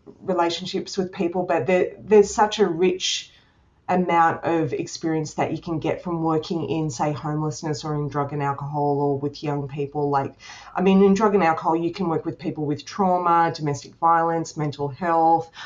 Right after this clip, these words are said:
homelessness, and you may not get that if you're working in, like, a service that's specifically for one thing. Um, and, you know, young people, like, I mean, they're just such an open kind of, like, book in terms of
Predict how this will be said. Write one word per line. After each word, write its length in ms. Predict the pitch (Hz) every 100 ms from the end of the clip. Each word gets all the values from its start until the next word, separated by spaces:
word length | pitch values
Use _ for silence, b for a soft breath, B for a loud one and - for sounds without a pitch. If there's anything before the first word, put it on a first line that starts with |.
| B B
homelessness, 1200 | - 196 175 175 170 - 180 165 165 160 - - B B B B -
and 200 | 196 190
you 80 |
may 160 | 190 190
not 200 | 170 -
get 180 | 165 -
that 120 | 156
if 160 | 151 165
you're 80 |
working 360 | 147 143 - 151
in, 200 | 147 143
like, 220 | 143 139
a 40 | 151
service 300 | 160 139 131
that's 240 | - - -
specifically 680 | - - 151 - 139 - 151
for 160 | 143 147
one 280 | 147 143 135
thing. 400 | 156 143 143 - B B
Um, 300 | 156 151 156
and, 440 | - 170 165 165 -
you 100 | 220
know, 80 | 180
young 300 | 180 180 214
people, 400 | 202 196 180 170
like, 200 | 165 175
I 40 |
mean, 220 | 185 190 190
they're 100 | 190
just 300 | 202 - -
such 260 | 196 -
an 60 | - 147
open 340 | 151 165 156
kind 300 | - 151 147
of, 120 | 139
like, 280 | 147 - -
book 240 | 147 143
in 100 | 156
terms 400 | 139 156 143 139
of 160 | 139